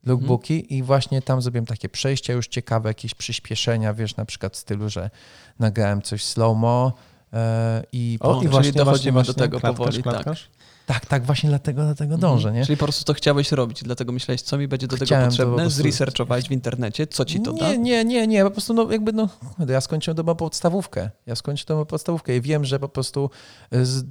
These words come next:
Speaker 1: nie wiem, z dwudziestu klatek na sekundę,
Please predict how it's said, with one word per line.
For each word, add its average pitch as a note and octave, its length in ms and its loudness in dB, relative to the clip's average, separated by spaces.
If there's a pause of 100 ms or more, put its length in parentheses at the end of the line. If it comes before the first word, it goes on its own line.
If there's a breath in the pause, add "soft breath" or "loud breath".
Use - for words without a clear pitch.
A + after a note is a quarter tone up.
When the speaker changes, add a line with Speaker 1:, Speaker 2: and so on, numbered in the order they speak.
(140)
Speaker 1:
nie A2 240 -4
wiem, A2+ 240 0
z A#2+ 160 -4
dwudziestu C#3 680 -4
klatek C#3+ 360 -2
na C#3+ 100 0
sekundę, C#3 600 0